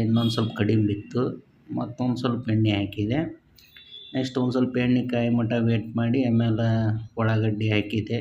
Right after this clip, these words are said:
ಹೆಚ್ಚಿಟ್ಕೊಂಡಿರೋವು. ಆಮೇಲೆ ಇನ್ನೊಂದು ಸ್ವಲ್ಪ ಇದು ಅವನ್ನ ಹಾಕಿದೆ. ಉಳ್ಳಾಗಡ್ಡಿ ಒಂದು ಸ್ವಲ್ಪ ರೋಸ್ಟ್ ಆಗಲಿ ಅಂತ ವೇಟ್ ಮಾಡಿದೆ.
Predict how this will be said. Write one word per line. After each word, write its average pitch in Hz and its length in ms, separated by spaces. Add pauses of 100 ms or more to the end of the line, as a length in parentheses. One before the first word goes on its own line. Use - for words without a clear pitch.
ಹೆಚ್ಚಿಟ್ಕೊಂಡಿರೋವು. 104 880 (920)
ಆಮೇಲೆ 113 420
ಇನ್ನೊಂದು 113 300
ಸ್ವಲ್ಪ - 180 (100)
ಇದು 110 200
ಅವನ್ನ 107 220 (100)
ಹಾಕಿದೆ. 101 440 (1120)
ಉಳ್ಳಾಗಡ್ಡಿ 117 520
ಒಂದು 113 180
ಸ್ವಲ್ಪ 117 320 (120)
ರೋಸ್ಟ್ 113 340
ಆಗಲಿ 107 300
ಅಂತ 107 140 (160)
ವೇಟ್ 110 300
ಮಾಡಿದೆ. 107 320